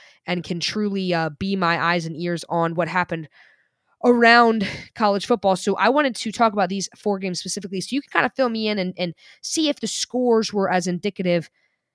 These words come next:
as I think them to be. So the first game I really wanted you to highlight and talk about, and I was at this game, so I've got some thoughts on it. Deep South Southwest rivalry, Georgia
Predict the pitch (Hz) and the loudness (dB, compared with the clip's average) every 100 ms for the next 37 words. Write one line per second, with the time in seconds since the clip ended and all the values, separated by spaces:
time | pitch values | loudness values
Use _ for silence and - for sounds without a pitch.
0 | _ - 190 185 175 - 220 185 170 - | _ -6 -2 0 -2 -4 -6 -6 -6 -8
1 | 156 180 151 - 196 - 320 - 370 262 | -8 -6 -6 -4 -4 -2 -2 0 0 0
2 | 208 226 214 202 175 185 175 - 180 170 | 0 -2 -2 -4 -4 -4 -4 0 0 0
3 | 160 180 170 165 143 294 220 208 208 202 | -2 -4 0 -2 0 0 2 0 0 -6
4 | - 143 123 170 202 226 - 180 185 160 | -6 -8 -4 -6 -2 -2 -2 -6 -4 -4
5 | - 160 151 - _ _ _ _ - 254 | -4 -6 -6 -10 _ _ _ _ -6 0
6 | 247 285 277 240 226 196 185 180 175 - | 4 4 4 0 -2 -2 -2 -4 -6 -8
7 | _ _ _ _ 170 240 285 269 | _ _ _ _ -2 2 2 4